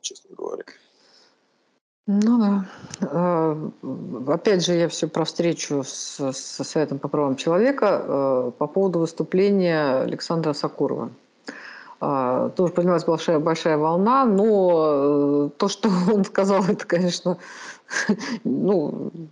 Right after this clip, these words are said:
Speaker 2: м, глубоко личное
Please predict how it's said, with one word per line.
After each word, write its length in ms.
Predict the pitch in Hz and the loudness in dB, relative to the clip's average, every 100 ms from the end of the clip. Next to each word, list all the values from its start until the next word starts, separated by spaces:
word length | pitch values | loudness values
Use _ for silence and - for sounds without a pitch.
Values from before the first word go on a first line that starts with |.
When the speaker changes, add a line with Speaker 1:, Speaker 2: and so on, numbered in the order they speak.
| _ _ _ _ | _ _ _ _
Speaker 2:
м, 600 | 170 - - 151 160 156 156 147 _ | -8 -4 -2 0 0 -2 -6 -10 _
глубоко 440 | 170 220 254 262 262 | 0 4 4 4 4
личное 760 | 247 190 - 185 165 160 165 | 4 2 2 4 4 4 2